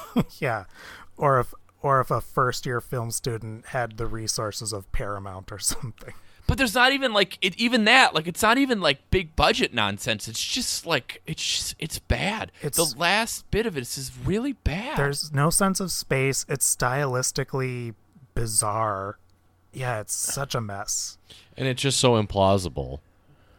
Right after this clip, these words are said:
Speaker 3: as well. Just, like, the
Speaker 2: Oh,
Speaker 3: idea that
Speaker 2: yeah,
Speaker 3: they're
Speaker 2: the whole
Speaker 3: the idea
Speaker 2: idea.
Speaker 3: that they're
Speaker 2: <laughs>
Speaker 3: going out on, like, this training thing, and it's like, "Oh no,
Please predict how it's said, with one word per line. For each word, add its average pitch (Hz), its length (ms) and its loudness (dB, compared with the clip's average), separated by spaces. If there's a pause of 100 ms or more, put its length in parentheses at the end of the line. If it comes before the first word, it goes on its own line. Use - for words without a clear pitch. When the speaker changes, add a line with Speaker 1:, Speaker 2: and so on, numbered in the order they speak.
Speaker 3:
as 78 160 -4
well. 76 460 2
Just, - 340 -4
like, 80 200 0
the 87 140 6
Speaker 2:
Oh, 82 80 8
Speaker 3:
idea 90 260 10
that 82 120 4
Speaker 2:
yeah, - 120 8
Speaker 3:
they're 82 180 8
Speaker 2:
the 117 140 2
whole 120 160 2
Speaker 3:
the 113 60 4 (100)
idea - 20 12
Speaker 2:
idea. 110 240 12
Speaker 3:
that 117 140 10
they're 113 120 10
Speaker 2:
<laughs> 98 140 10
Speaker 3:
going 95 160 8
out 92 380 10
on, 85 160 2
like, 82 240 2
this 85 140 2
training 90 400 4
thing, 80 280 2
and 78 100 0
it's 76 140 -4
like, 85 180 2
"Oh 104 180 8
no, 98 380 8